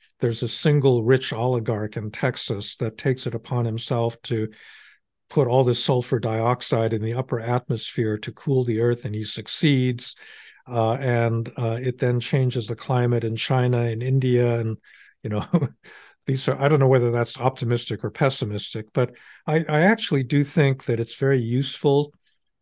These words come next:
to have this kind of science fiction, because you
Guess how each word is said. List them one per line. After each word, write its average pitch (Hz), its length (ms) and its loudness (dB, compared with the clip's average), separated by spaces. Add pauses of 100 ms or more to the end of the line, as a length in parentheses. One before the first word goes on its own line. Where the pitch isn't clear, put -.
to 127 120 -6
have 135 360 2
this 135 160 0
kind 127 280 -2
of 123 100 -6
science 127 400 -4
fiction, 139 640 -2 (480)
because 131 680 0
you 143 180 -4